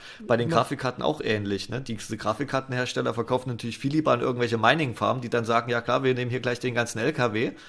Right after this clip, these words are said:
Speaker 1: ne? Anstatt, äh, und das vielleicht direkt in China schon, äh, anstatt dass dann diese ganze Logistikkette nach Europa kommt und dann irgendwie am Ende dann irgendwie einer bei einem Online-Shop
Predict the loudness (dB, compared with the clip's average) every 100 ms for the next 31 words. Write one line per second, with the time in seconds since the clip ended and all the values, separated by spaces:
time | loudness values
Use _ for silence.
0 | -20 -18 -4 0 0 0 0 0 0 0
1 | 2 4 4 2 0 -2 -2 -2 -2 0
2 | -2 -4 -10 -6 0 2 2 0 -2 -4
3 | -8 -16 -20 -4 2 2 2 0 0 2
4 | 0 0 -2 -2 0 0 0 -2 0 -2
5 | -2 -2 -2 0 2 2 2 2 0 0
6 | -2 0 -2 0 0 0 0 -2 -2 0
7 | 2 2 2 0 0 0 0 0 0 0
8 | 0 -2 0 0 0 0 0 0 -2 2
9 | 0 0 -2 -4